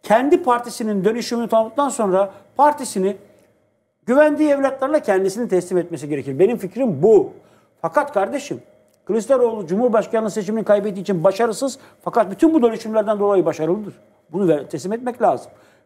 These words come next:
Ve bunlar sadece bir partinin dönüşümü değil, Türk demokrasisinin dönüşümüdür. Çünkü C H P dönüşürse demokrasi de dönüşüyor. Şimdi sadece,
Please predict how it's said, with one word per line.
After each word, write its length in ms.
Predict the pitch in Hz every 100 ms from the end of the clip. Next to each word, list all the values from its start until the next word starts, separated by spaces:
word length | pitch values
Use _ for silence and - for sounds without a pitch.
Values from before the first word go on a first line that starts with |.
| -
Ve 300 | 165 277 - -
bunlar 280 | 175 247 285
sadece 460 | - 220 262 247 202
bir 100 | 196
partinin 420 | 233 226 226 208
dönüşümü 380 | 214 196 214 196
değil, 180 | 220 - - _
Türk 240 | - - -
demokrasisinin 680 | 202 202 202 196 196 262
dönüşümüdür. 520 | 262 269 208 190 135 - - _
Çünkü 300 | - 294 269
C 140 | 196
H 120 | 226 247
P 140 | 254
dönüşürse 580 | 247 247 320 269 226 214 - _
demokrasi 480 | 196 214 233 226 254
de 100 | 277
dönüşüyor. 500 | 247 190 - 135 127 _ _ -
Şimdi 520 | - 359 320 170 - - -
sadece, 720 | - 277 339 320 247 269 -